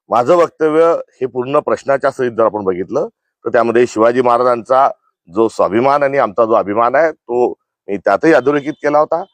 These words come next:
आणि टिपू सुलतानांच्या अनुषंगानं, अ, त्यांची ही गरळ ओकत असताना मला सांगायचं आहे की, नुकत्याच महानगरपालिका, नगरपालिकांच्या निवडणुकीत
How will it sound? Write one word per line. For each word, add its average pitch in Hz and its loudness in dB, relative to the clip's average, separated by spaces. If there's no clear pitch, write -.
आणि 143 -4
टिपू 151 -2
सुलतानांच्या 185 2
अनुषंगानं, 156 0
अ, 110 4
त्यांची 156 -2
ही 175 2
गरळ 139 2
ओकत 151 2
असताना 139 -2
मला 135 0
सांगायचं 110 -4
आहे 175 -4
की, 185 -10
नुकत्याच 170 -2
महानगरपालिका, 143 0
नगरपालिकांच्या 131 -2
निवडणुकीत 170 2